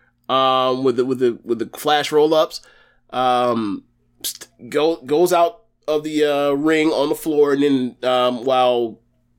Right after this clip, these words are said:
uh, Natsupoi is basically by the ropes, and sticks her hand out for a hot, for a handshake. Natsupoi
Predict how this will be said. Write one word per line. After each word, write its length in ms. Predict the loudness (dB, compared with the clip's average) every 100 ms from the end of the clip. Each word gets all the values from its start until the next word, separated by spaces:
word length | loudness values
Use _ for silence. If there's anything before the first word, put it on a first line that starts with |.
| _ _ -6
uh, 340 | -2 0 -2
Natsupoi 460 | 0 -2 -2 0 0
is 80 | 2
basically 300 | -2 -2 -4
by 160 | -4
the 80 | 0
ropes, 380 | 0 0 0 -8 -14 _
and 80 | -6
sticks 180 | -4 -2
her 80 | 0
hand 240 | 2 2
out 240 | 2 0 0
for 240 | 0 2
a 60 | 0
hot, 320 | -2 -4 -2
for 200 | 0 2
a 320 | 2 0 -2
handshake. 600 | 0 0 2 2 0 -2 -12 -20 -20 _
Natsupoi 760 | -2 -2 -4 -2 2 2 2